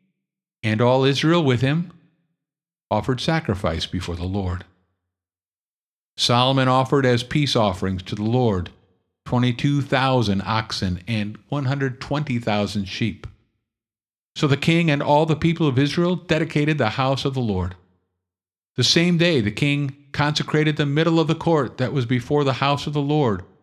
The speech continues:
for there he offered the burnt offering and the grain offering and the fat pieces of the peace offerings, because the bronze altar that was before the Lord was too small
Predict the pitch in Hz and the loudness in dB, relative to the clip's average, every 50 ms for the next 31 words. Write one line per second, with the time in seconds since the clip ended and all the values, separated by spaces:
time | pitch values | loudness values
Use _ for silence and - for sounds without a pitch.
0 | _ _ - 139 139 127 120 113 135 151 165 175 175 156 127 160 170 - - - | _ _ -2 0 0 0 2 2 2 2 2 2 2 0 0 0 0 -2 -2 -2
1 | 127 143 151 151 - 170 160 147 135 117 - 139 143 151 151 156 135 139 147 147 | 0 0 0 0 0 -2 -2 -2 -4 -4 -2 -2 -2 -2 -2 -2 0 0 0 -2
2 | - - 156 156 160 160 151 - - _ _ _ _ 139 131 131 127 135 139 139 | -2 -4 -4 -4 -4 -4 -6 -10 -14 _ _ _ _ -2 -2 0 0 2 2 2
3 | 151 156 139 131 135 135 127 - - 147 147 143 143 139 - _ _ _ _ _ | 2 2 2 2 2 0 0 -2 -2 -2 -2 -4 -6 -8 -12 _ _ _ _ _
4 | _ - 127 131 131 123 123 - 151 156 165 165 - - - 147 147 - - 156 | _ -2 0 2 2 0 0 0 2 2 0 -2 -2 0 0 2 2 2 2 0
5 | 151 139 139 123 135 135 - - 147 147 135 - - 120 113 104 101 - 104 101 | 2 2 2 0 0 -2 -2 -2 0 -2 0 0 0 0 0 0 -2 -4 -4 -4
6 | 104 120 139 - - - _ _ _ _ _ _ _ _ _ _ _ _ _ _ | -4 -4 -6 -8 -10 -16 _ _ _ _ _ _ _ _ _ _ _ _ _ _
7 | 131 120 - 151 147 - 143 131 120 - 139 135 139 147 151 151 143 131 139 143 | -6 -2 0 0 2 2 0 0 2 2 2 2 2 2 2 4 4 2 2 2
8 | 131 117 107 113 113 120 117 107 120 117 113 - 110 104 - - 131 139 156 160 | 2 2 2 2 2 2 0 2 2 0 2 2 0 -2 0 2 2 4 4 4
9 | 175 165 135 104 95 92 95 107 120 120 117 - - 196 196 - - - 127 117 | 4 2 2 2 2 2 0 0 -2 -4 -4 -2 0 0 2 2 0 0 2 2
10 | 113 107 120 143 160 - - - _ _ _ | 4 2 2 0 -2 -6 -10 -18 _ _ _